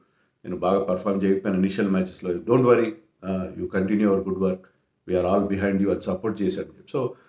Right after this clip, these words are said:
అలాగే వాళ్ళ పెద్ద పెద్ద celebrities అయింది కూడా వాళ్ళు, ఆ, టీంని, వాళ్ళ క్రికెట్లో వాళ్ళ కొన్ని limitation తెలుసుకుని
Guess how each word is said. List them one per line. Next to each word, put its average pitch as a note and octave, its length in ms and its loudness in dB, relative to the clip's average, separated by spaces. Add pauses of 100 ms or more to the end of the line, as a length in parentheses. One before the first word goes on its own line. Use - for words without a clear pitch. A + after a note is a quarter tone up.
(200)
అలాగే B2 180 4
వాళ్ళ A2+ 220 6
పెద్ద G#2+ 220 0
పెద్ద D#3 120 6
celebrities D3 560 4
అయింది B2+ 240 4
కూడా F#2 260 2
వాళ్ళు, G2+ 360 -2 (600)
ఆ, F2+ 140 -2
టీంని, C3 520 4
వాళ్ళ G#2+ 260 2
క్రికెట్లో C#3+ 520 2
వాళ్ళ B2 200 6
కొన్ని G#2+ 220 4
limitation G#2+ 460 2
తెలుసుకుని G#2 340 -2